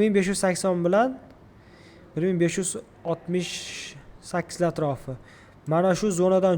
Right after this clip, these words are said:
tushib ketmaydigan bo'lsa, efirda, a, qaytib beradigan bo'lsa,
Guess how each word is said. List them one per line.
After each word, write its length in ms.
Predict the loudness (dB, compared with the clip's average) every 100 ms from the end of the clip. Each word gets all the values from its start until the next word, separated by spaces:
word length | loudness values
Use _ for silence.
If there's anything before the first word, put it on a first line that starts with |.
| 0
tushib 180 | -6 -2
ketmaydigan 580 | -2 0 0 2 0 0 -2
bo'lsa, 240 | -2 -2 0 -2
efirda, 460 | -2 -2 -2 0 -2 -2 -14 -20 -20 -20 -20 -12
a, 80 | -8 -6 -6 -4
qaytib 280 | -4 -2 0 2
beradigan 540 | 4 4 2 0 0 -2
bo'lsa, 200 | -4 -4